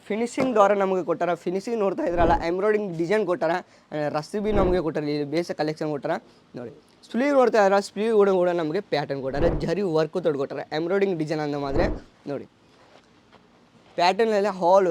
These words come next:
variety different ಪ್ಯಾಟರ್ನ್ ಎಲ್ಲ ನಿಮಗೆ ಸಿಕ್ಕಿಬಿಡ್ತಾ ಅಜಿತ್ ಜೊಲ್ಗೆ only eighty five, eighty five ನಿಂದ ರೇಟ್ ಸ್ಟಾರ್ಟ್ ಅದ ಅಜಿತ್ ಜೊಲ್ಗೆ. ಟಾಪ್ ಕಲೆಕ್ಷನ್ ಐತೆ ನಿಮಗೆ, ಜೀನ್ಸ್ ಕಲೆಕ್ಷನ್ ಬಿ ಇಲ್ಲಿ ಸಿಕ್ಕಿಬಿಡ್ತದ and ಬ್ಲೌಸ್, ದುಪಟ್ಟ, ಸಾರೀಸ್ ಎಲ್ಲ ನಿಮಗೆ ಸಿಕ್ಕಿಬಿಡ್ತದೆ. ನೆಕ್ಸ್ಟ್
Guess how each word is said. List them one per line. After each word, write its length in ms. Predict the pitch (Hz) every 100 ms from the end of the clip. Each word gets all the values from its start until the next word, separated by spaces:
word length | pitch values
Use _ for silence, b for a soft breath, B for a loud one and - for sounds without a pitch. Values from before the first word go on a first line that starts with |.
| 151
variety 320 | 165 175 175 175 147
different 280 | 147 156 139
ಪ್ಯಾಟರ್ನ್ 260 | 135 151 147
ಎಲ್ಲ 140 | 147 156
ನಿಮಗೆ 200 | 151 151 156
ಸಿಕ್ಕಿಬಿಡ್ತಾ 360 | 156 160 151 165
ಅಜಿತ್ 180 | 151 175 175
ಜೊಲ್ಗೆ 260 | 175 180 196 220
only 280 | 247 262 262 -
eighty 220 | 214 214 233 -
five, 280 | 190 180 131 - -
eighty 160 | 170 190 196
five 120 | 196
ನಿಂದ 180 | 196 202 175
ರೇಟ್ 140 | 180 175
ಸ್ಟಾರ್ಟ್ 200 | 180 175 180
ಅದ 80 | 180
ಅಜಿತ್ 200 | 165 175
ಜೊಲ್ಗೆ. 260 | 180 175 185 175 - -
ಟಾಪ್ 180 | 208 233 208
ಕಲೆಕ್ಷನ್ 320 | 202 202 202 196
ಐತೆ 160 | 202 202
ನಿಮಗೆ, 180 | 202 156
ಜೀನ್ಸ್ 200 | 185 247 -
ಕಲೆಕ್ಷನ್ 320 | 233 226 226 226
ಬಿ 60 | 226
ಇಲ್ಲಿ 120 | 214
ಸಿಕ್ಕಿಬಿಡ್ತದ 480 | 226 214 214 220 220 226 b b 156
and 100 | 170 147
ಬ್ಲೌಸ್, 240 | 170 196 - _ - 156
ದುಪಟ್ಟ, 360 | 170 185 - 175 -
ಸಾರೀಸ್ 300 | 165 180 175
ಎಲ್ಲ 140 | 160 180 175
ನಿಮಗೆ 180 | 180 165
ಸಿಕ್ಕಿಬಿಡ್ತದೆ. 420 | 156 160 151 170 165
ನೆಕ್ಸ್ಟ್ 180 | 185